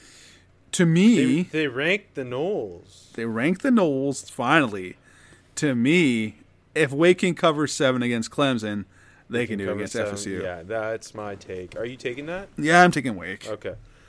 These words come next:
Speaker 2: Yeah, I don't know. Like, I just, I don't, I don't know that they'll win, but Wake covers, baby. That's the one thing I know. Um,
Speaker 1: <laughs>
Speaker 2: Jordan Travis also is playing. They didn't run him very much last week, so I don't know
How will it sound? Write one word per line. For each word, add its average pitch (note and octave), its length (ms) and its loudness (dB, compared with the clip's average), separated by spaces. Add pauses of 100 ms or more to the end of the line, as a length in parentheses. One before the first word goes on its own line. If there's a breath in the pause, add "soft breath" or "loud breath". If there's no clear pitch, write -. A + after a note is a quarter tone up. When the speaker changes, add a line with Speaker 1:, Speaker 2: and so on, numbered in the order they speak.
(180 soft breath)
Speaker 2:
Yeah, C3 260 0
I C#3+ 40 -2
don't D3+ 100 -2
know. D3 140 -4
Like, C#3+ 260 -4 (400)
I D3 100 -2
just, D3 380 -4 (880)
I D#3 80 -2
don't, E3 260 0 (180)
I C3 80 -6
don't C#3 320 -4
know B2+ 160 -8
that C3 140 -6
they'll A2+ 160 -6
win, C#3 240 -6
but C3+ 220 -6 (240)
Wake C3+ 280 -4
covers, A2 500 -6
baby. F#2 300 -10
That's A2 200 -6
the A#2 60 -10
one A2 220 -10
thing G#2+ 200 -12
I G2+ 140 -10
know. F#2 240 -16 (520 soft breath)
Um, G#2+ 460 -6 (220)
Speaker 1:
<laughs> - 240 -20
Speaker 2:
Jordan F3+ 240 0
Travis E3+ 360 -4
also D3+ 640 -2 (420)
is C#3 220 -8
playing. C#3 640 -8
They B2+ 200 -8
didn't C#3 240 -12 (140)
run G#2 240 -8
him C3 180 -12
very C#3+ 240 -6
much C#3+ 200 -12
last D3 260 -6
week, D#3+ 140 -12
so A#2+ 160 -6
I A2+ 40 -4
don't B2 180 -10
know A#2+ 100 -14